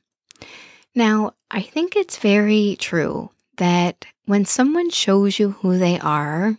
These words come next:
you need to <laughs> believe them. So if somebody has continued to cross your boundaries over and over again, we need to believe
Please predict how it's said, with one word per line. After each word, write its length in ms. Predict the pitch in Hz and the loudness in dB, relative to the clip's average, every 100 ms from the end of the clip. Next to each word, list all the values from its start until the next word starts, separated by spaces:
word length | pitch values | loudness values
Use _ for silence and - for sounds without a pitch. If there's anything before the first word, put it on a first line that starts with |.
| _ | _
you 160 | 202 | 0
need 500 | 202 196 202 202 190 - | 2 2 4 2 0 -2
to 180 | 226 | 0
<laughs> 0 | |
believe 560 | 196 214 202 175 147 - | 0 -2 -4 -4 -6 -4
them. 400 | 160 - - - _ - - - - | -4 -4 -8 -14 _ -18 -16 -16 -12
So 200 | - 214 | 0 0
if 160 | 214 | 0
somebody 580 | - 226 233 269 311 330 | -2 0 0 2 2 0
has 520 | 277 202 196 190 190 | -2 0 2 2 0
continued 760 | - 185 175 - 196 202 208 214 | -6 -6 -6 0 2 4 2 -2
to 180 | - 175 | -4 -6
cross 680 | - - 185 185 190 202 - | -6 -8 -2 2 2 0 -2
your 80 | 190 | -2
boundaries 580 | 156 160 160 160 160 - | 0 -2 -4 -4 -4 -4
over 380 | 180 180 190 202 | 0 0 2 0
and 120 | 196 | 2
over 320 | 160 160 156 147 | 0 -2 -4 -4
again, 680 | 160 - 131 139 202 285 - _ - _ _ _ _ _ _ _ 415 320 | -4 -6 -4 -2 -2 -2 -6 _ -20 _ _ _ _ _ _ _ _ -10
we 300 | 196 202 262 | -4 0 2
need 240 | 277 269 | 4 2
to 80 | 262 | 2
believe 760 | 254 269 339 269 143 - - | 2 2 2 2 -2 -8 -14